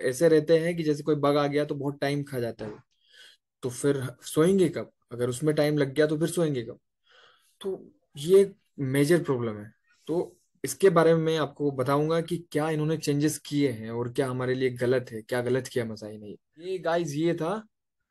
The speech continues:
नाइन नाइन सिक्स, ठीक है, आपको दिख रहा होगा स्क्रीन पर कि नाइन नाइन सिक्स का शेड्यूल ये था, जहां पर ये उनके, उन्होंने पहले रखा था कि हम जो ट्वेल्व हंड्रेड हॉर्स की क्लासेस रखेंगे, सॉफ्ट स्किल की क्लास रहेगी सौ घंटों की, सौ घंटों की डेटा स्ट्रक्चर रहेगा,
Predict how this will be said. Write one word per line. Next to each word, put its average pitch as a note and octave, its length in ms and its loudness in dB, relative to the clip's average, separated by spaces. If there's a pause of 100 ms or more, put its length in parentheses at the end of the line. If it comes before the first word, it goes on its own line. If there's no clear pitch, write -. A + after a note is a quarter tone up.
(200)
नाइन D3+ 380 2
नाइन E3+ 220 2
सिक्स, - 380 -8 (400)
ठीक D#3 120 0
है, D#3 60 0
आपको C3+ 260 2
दिख C3+ 180 -4
रहा C3+ 80 0
होगा A#2+ 160 0
स्क्रीन B2+ 360 -6
पर E3 180 2
कि D#3+ 100 -4
नाइन C3 340 -4
नाइन E3 200 0
सिक्स D3+ 240 -4
का D#3+ 140 2
शेड्यूल D3 400 2
ये B2+ 140 2
था, G#2+ 140 -14 (1080)
जहां D3 180 2
पर E3+ 160 4
ये E3+ 180 2
उनके, E3+ 420 0
उन्होंने D#3 340 0
पहले D3+ 280 0
रखा D#3 240 -2
था F3 140 -4
कि E3+ 160 -2
हम C#3+ 300 -4
जो C3 140 -2
ट्वेल्व C3+ 300 -2
हंड्रेड C3+ 360 -2
हॉर्स B2+ 300 -6
की B2+ 140 -8
क्लासेस B2+ 420 -2
रखेंगे, D3+ 500 0 (460)
सॉफ्ट C#3+ 280 0
स्किल D3 280 -4
की D3 100 0
क्लास C3+ 440 -2
रहेगी C#3 460 -2
सौ D#3+ 360 2
घंटों D#3+ 340 2
की, D3+ 160 -4
सौ D3+ 280 2
घंटों C#3+ 340 -2
की D3 120 -8
डेटा C3 280 0
स्ट्रक्चर D3+ 420 -2
रहेगा, D3 400 0